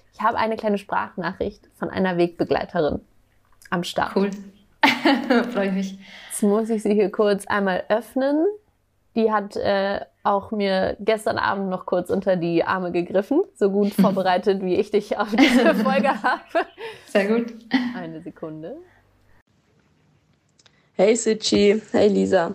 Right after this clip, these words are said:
Speaker 3: Also Sitchi, zu dir würden mir ja hundert, ähm, Geschichten einfallen.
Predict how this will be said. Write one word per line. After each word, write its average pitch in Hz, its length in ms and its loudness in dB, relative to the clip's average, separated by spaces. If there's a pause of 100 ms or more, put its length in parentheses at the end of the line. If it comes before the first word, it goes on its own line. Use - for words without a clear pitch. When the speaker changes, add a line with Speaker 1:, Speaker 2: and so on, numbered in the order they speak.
(460)
Speaker 3:
Also 202 140 4
Sitchi, 208 340 0
zu 202 140 -2
dir 208 180 6
würden 196 160 6
mir 185 80 6
ja 190 140 4
hundert, 214 540 4
ähm, 180 260 2
Geschichten 202 680 4 (520)
einfallen. 220 760 2